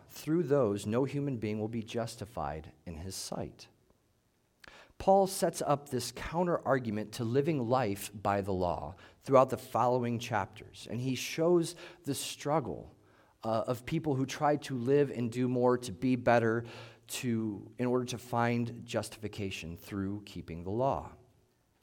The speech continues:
He gives a contrast to that style, to that belief, by living a life of faith. Those who have put their faith in Jesus as Savior, they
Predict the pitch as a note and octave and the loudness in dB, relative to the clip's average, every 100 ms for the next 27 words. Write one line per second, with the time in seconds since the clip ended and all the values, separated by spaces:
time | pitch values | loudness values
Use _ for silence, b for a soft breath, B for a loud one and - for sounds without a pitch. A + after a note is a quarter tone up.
0 | _ - - B2 C#3 C#3 A#2+ - B B | _ -12 -4 0 4 2 2 -8 B B
1 | B B B2 - - E3 E3+ - F2+ - | B B -4 -2 -4 -2 -2 -2 -6 -8
2 | - - - - - A#2+ G2+ - - F#2+ | -10 -14 -18 -20 -8 0 2 0 -4 -2
3 | D#2+ F#2 G2 F#2 E2+ G2+ A#2+ D3+ A2 - | -2 -4 -4 -4 -2 -4 -2 0 -2 -6
4 | - B B B B _ G#2+ A2 G#2+ A2 | -18 B B B B _ 2 4 2 2
5 | A#2+ C3+ D#3 D3+ C#3+ - A2 A2 A2+ F#2 | 2 2 0 -2 -4 -4 -2 2 2 2
6 | G#2+ - - - A#2 A2+ - C#3 F2 - | -4 -10 -18 -8 -6 -6 -4 -4 -4 -8
7 | - - _ _ _ _ _ _ _ - | -20 -20 _ _ _ _ _ _ _ -8
8 | G2+ B2+ C3 B2+ C3+ A#2+ - - C#3+ C#3+ | 4 6 6 2 -2 -2 -2 2 2 2
9 | - B - B2+ B2 - D3 C#2+ - - | -14 B -2 -2 -2 0 0 0 -10 -6
10 | B2 A#2 A#2 G2+ G2+ G2 - - - B | -4 -4 -4 -6 -4 -8 -8 -14 -16 B
11 | B - G2+ G2 - C3 G2 B1+ - - | B -6 -6 -4 0 0 -2 -10 -16 -20
12 | - G#2 F#2 B2+ A#2 G2 A#2+ C#3 | -20 -14 -2 0 2 0 -2 -6